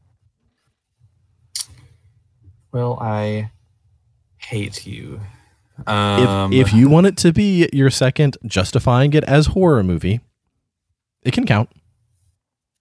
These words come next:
Speaker 1: I'll, I'll put it in there for now.
Speaker 2: No, not
Speaker 1: We'll
Speaker 2: for
Speaker 1: see.
Speaker 2: now. I, I, I want, I don't want you to just pick ten movies just like, "Fine, fuck it. Let's just get this over with."
Speaker 1: Oh, you said this is tentative, my
Speaker 2: I,
Speaker 1: friend.
Speaker 2: I did say it's tentative, but I want you to also take this seriously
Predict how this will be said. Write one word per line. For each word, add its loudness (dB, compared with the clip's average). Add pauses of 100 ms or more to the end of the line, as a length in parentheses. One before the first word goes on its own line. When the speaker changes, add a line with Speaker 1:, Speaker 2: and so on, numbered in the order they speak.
(380)
Speaker 1:
I'll, -6 (100)
I'll -4
put -2
it 0
in -2
there -2
for -8
now. -4 (800)
Speaker 2:
No, 4
not 4
Speaker 1:
We'll -8
Speaker 2:
for 4
Speaker 1:
see. 4
Speaker 2:
now. 4
I, 2
I, 2
I 4
want, 4 (280)
I 2
don't 4
want 2
you -2
to -2
just 2
pick 2
ten 2
movies 4
just 0
like, 0
"Fine, -2
fuck 0
it. 0
Let's 2
just 2
get 2
this 0
over 0
with." -4 (260)
Speaker 1:
Oh, -2
you -2
said 0
this -4
is -2
tentative, -4
my 0
Speaker 2:
I, 4
Speaker 1:
friend. 0
Speaker 2:
I 6
did 4
say 4
it's 0
tentative, 2
but 2
I 2
want 2
you 6
to 4
also 2
take -2
this -4
seriously 2